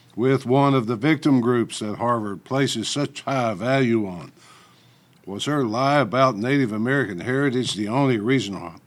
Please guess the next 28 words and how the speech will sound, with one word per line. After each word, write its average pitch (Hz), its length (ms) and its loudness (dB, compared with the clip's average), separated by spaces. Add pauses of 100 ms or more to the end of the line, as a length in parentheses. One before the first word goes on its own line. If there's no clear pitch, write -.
Harvard 117 440 2
hired 131 440 -4
her? 151 140 -4
Probably 113 540 -2
not. 107 380 -6 (960)
But 151 160 2
if 135 120 0
it 135 140 -2
were 117 140 -2
not 123 240 2
seen 147 420 2
as 139 240 2
an 135 80 2
advantage, 147 640 0
why 123 300 -2
would 87 280 -8
she - 200 -4
lie 143 340 0
about 107 300 -4
it? 90 100 -12 (760)
The 110 100 -2
real 156 260 4
mistake 147 580 2
in 113 160 0
not 135 240 4
admitting 120 520 0
the 101 100 -8
lie 104 400 -6